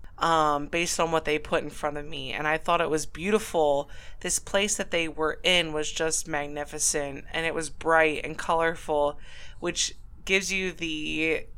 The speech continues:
you know, opposition of what this <laughs> place really is, which is death and scary and unfamiliar. And I just thought it was absolutely brilliant the way that they combine these two things. And for me to feel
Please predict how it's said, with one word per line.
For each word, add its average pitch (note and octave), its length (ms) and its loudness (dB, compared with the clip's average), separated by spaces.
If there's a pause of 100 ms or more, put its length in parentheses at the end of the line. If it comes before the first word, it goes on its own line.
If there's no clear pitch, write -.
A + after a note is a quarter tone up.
(320)
you E3+ 140 -2
know, D3 400 2
opposition E3+ 720 0
of D3+ 180 -4
what D#3 220 2
this D#3 260 0
<laughs> - 120 -10
place E3 320 2
really E3+ 360 2
is, F3 280 6
which D#3+ 180 -6
is D#3+ 160 -2
death D#3+ 560 4
and D3 260 -8
scary D#3 840 2
and D3 260 -4 (460)
unfamiliar. E3 1120 0
And D3 220 -2
I F#3 160 2
just A3 200 -2
thought F3 180 4
it D3 80 0
was D3 180 0
absolutely D#3 460 2
brilliant C3+ 640 0
the D3+ 100 -2
way C#3 140 -4
that C#3+ 200 -8
they C#3+ 160 -4
combine D3 500 -2
these - 240 -6
two E3 220 -6
things. D3+ 440 -4
And D3+ 180 -6
for E3 100 -4
me F#3+ 160 -2
to F#3+ 100 -2
feel E3+ 460 8